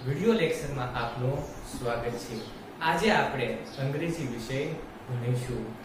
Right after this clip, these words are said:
ને તેમાં ગ્રામર અને ગ્રામરનો ટોપિક છે આજનો આપણે નાઉન. નાઉન એટલે કે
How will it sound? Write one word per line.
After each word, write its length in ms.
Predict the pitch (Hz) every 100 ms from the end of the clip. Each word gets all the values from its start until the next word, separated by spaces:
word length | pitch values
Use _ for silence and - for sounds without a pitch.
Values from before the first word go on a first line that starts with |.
| - - - 143
ને 260 | 135 - - - -
તેમાં 580 | 160 165 123 127 - 127
ગ્રામર 420 | 123 117 113 110 110 - - -
અને 220 | 151 139
ગ્રામરનો 500 | 123 131 185 226 233
ટોપિક 300 | 185 160 165
છે 160 | - 156
આજનો 360 | 127 123 131 120
આપણે 440 | - 131 - - - 127 127
નાઉન. 340 | 127 120 113 110 110 - - - - - - - - 131 135
નાઉન 400 | 135 - 269 262
એટલે 320 | 190 - 156
કે 380 | - 170 180